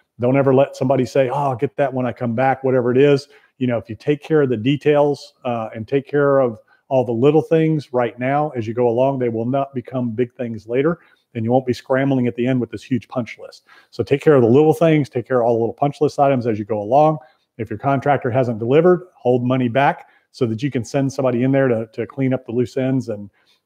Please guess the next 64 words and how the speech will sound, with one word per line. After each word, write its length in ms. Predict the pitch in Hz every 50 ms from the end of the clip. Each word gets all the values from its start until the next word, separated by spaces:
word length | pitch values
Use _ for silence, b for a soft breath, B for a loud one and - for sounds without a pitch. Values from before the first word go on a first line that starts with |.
| _
and, 320 | 123 113 113 110 110 104 117
uh, 200 | 117 110 107 101
and 120 | 123 123 123
you'll 80 | 117
be 140 | 113 113 107
covered 360 | - - 135 131 120 127 120
and 220 | 113 113 110 107 117
everybody 320 | 127 117 117 117 120 117
will 60 | 107
be 100 | 101 110
happy. 280 | 95 120 127 127 - 120
And 180 | 110 104 104 110
sometimes 400 | _ _ 120 113 107 123 120 113 110
a 40 | 110
contractor 460 | - 127 127 113 127 123 117 - 120
will 80 | 110
tell 120 | - 123 117
you, 120 | 113 110
"Look, 200 | 120 131 120 - -
you 60 | 117 110
know, 100 | 104 104
keep 220 | - 143 135 -
a 40 | 113
couple 220 | - 139 123 120
hundred 180 | 110 117 117 107
bucks 300 | 101 117 120 117 - -
and 80 | 107
let 140 | 107 120 117
somebody 220 | - 123 117 120 123
else 120 | 120 -
go 120 | - 120
do 140 | 107 107 104 107
that. 120 | 107 107
I 80 | 110 110
don't 160 | 113 104 95
have 140 | 107 104 _
time." 280 | - 131 117 104 98 -
So, 260 | - - 120 107 101 - B B B B B B B B B B -
um, 300 | 107 104 104 104 98 95 -
those 200 | 156 190 220 226
are 60 | 202
just 200 | 175 196 - -
little 160 | 170 180 170
things 320 | - - 170 165 165 147
that 140 | 139 147 117
you 80 | 151 147
can 140 | - 143 139
implement 380 | 139 143 - 135 131 139 135
in 40 | 127
your 80 | 123 120
business 320 | 117 139 123 135 131 123
today 440 | - 131 120 127 135 143 156 160 - b b b b b _ -
that 140 | 123 113
will 140 | 123 123 117
help 360 | - - 143 151 151 - -
you 380 | 143 143 139 143 139 135 131 127
take 300 | 127 - 131 127 120 -
your 120 | 123 113
flipping 360 | 107 - 143 139 - 135 127 127
business 280 | 135 127 123 131 123 -
to 120 | _ 120
the 60 | 113
next 280 | 113 123 123 120 - -
level. 360 | 131 135 131 135 135 120 b